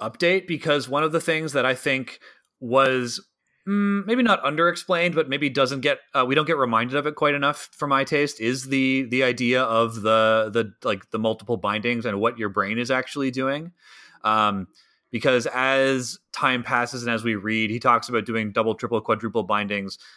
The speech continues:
and, like, the mechanics of sympathy I get, but exactly what he's doing and the effort required, the details of that have begun to elude me. So I'm pleased to get this reminder. Although,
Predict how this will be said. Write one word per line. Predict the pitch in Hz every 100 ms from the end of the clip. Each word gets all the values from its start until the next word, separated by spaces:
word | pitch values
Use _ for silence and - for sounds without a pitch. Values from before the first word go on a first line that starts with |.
| _
and, | 113 113
like, | 110 104
the | 117 113
mechanics | 104 - 127 190 -
of | 190
sympathy | 208 208 196 214 214 185
I | 185
get, | 175 190 214 - 135
but | 131
exactly | 117 127 143 147 131
what | 127 123
he's | 127 107
doing | 117 117 113 101 98 - _ _ 143
and | 120
the | 131
effort | 117 - 110
required, | 104 117 110 101 98 92 - _ _ _ _
the | 120 113
details | 110 123 131 120 113
of | 107
that | 110 107
have | 120 98
begun | 104 104 104 101 110 _
to | - 107
elude | 95 104 90
me. | 90 82 - _ _ _ _
So | -
I'm | 107
pleased | 101 139 131 -
to |
get | 113 120 117
this | 107 104 - - - _ _ _
reminder. | 104 113 127 113 95 92 - -
Although, | 143 147 190 180 165